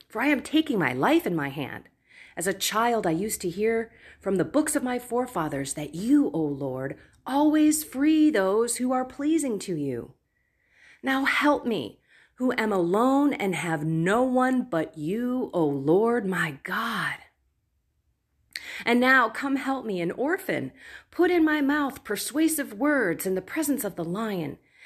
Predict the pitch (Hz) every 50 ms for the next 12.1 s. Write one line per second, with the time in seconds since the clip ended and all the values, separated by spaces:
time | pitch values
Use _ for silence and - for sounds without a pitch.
0 | - - - - 196 185 - - - 330 320 320 302 - 285 262 262 - - -
1 | 262 262 - 254 - - 226 - - - 240 254 247 254 - 180 165 160 - -
2 | 170 170 165 170 165 160 - - 196 202 208 - 185 180 180 - - 156 147 151
3 | 143 139 127 - 143 - _ _ _ _ _ _ _ _ _ _ _ _ _ _
4 | - - 165 147 165 160 160 170 214 240 247 254 262 - - 151 151 151 170 196
5 | 220 240 240 240 240 - 202 180 165 165 180 202 - 196 190 185 175 170 220 285
6 | 311 311 311 - 160 151 - 156 151 147 147 151 165 185 - - - 226 254 240
7 | - - 160 - - - - - _ _ _ _ _ _ _ _ _ _ _ -
8 | - - - 202 220 240 202 190 151 - - - 165 151 151 151 143 151 202 208
9 | 220 226 220 185 160 147 143 - - 214 226 233 233 233 226 233 233 - - -
10 | - - - - _ - - - 254 254 262 240 175 151 147 156 175 202 233 247
11 | 240 233 214 170 147 156 160 - 185 202 220 214 214 214 220 220 233 240 - -
12 | -